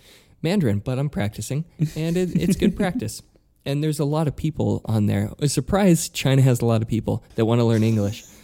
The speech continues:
Speaker 1: Um,
Speaker 2: Surprise!
Speaker 1: so I've kind of been, uh, flooded with new messages, honestly. Um,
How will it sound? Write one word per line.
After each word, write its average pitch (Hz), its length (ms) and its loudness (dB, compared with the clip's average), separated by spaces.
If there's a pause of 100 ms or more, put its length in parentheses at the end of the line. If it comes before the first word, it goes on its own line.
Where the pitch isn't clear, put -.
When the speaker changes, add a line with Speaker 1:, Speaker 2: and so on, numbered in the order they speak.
(200)
Speaker 1:
Um, 185 380 -2 (320)
Speaker 2:
Surprise! 247 1160 -8
Speaker 1:
so 139 200 2
I've 127 160 -2
kind 147 200 0
of 131 100 -2
been, 113 220 0
uh, 110 240 -2 (440)
flooded 120 560 -2
with 107 420 -4
new 120 220 -2
messages, 110 680 -4
honestly. 104 540 -4 (480)
Um, 113 520 0